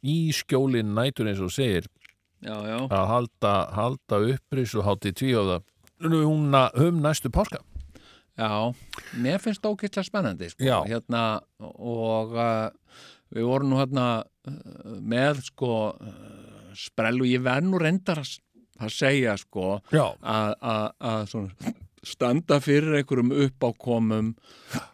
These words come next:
Speaker 2: í, í, hérna,
Speaker 1: Ertu kominn
Speaker 2: í þessu
Speaker 1: hiksta?
Speaker 2: Já.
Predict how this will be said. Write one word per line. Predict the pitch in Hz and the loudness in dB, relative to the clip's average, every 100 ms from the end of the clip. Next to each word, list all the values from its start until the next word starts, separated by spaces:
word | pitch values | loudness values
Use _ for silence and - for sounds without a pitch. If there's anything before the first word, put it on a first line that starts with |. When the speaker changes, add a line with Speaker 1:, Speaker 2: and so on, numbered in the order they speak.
| _ _ | _ _
Speaker 2:
í, | - 139 139 147 139 _ | -4 4 6 6 2 _
í, | 120 123 120 | 0 2 0
hérna, | 117 120 - - 117 110 107 - _ _ _ - | -2 -6 -6 -2 0 0 -4 -10 _ _ _ -8
Speaker 1:
Ertu | 220 98 | -6 -4
kominn | 113 87 92 | -2 0 0
Speaker 2:
í | 113 | 0
þessu | 113 - 110 | 0 0 -2
Speaker 1:
hiksta? | 120 - - _ _ _ _ _ | -2 -8 -20 _ _ _ _ _
Speaker 2:
Já. | 113 113 | -2 0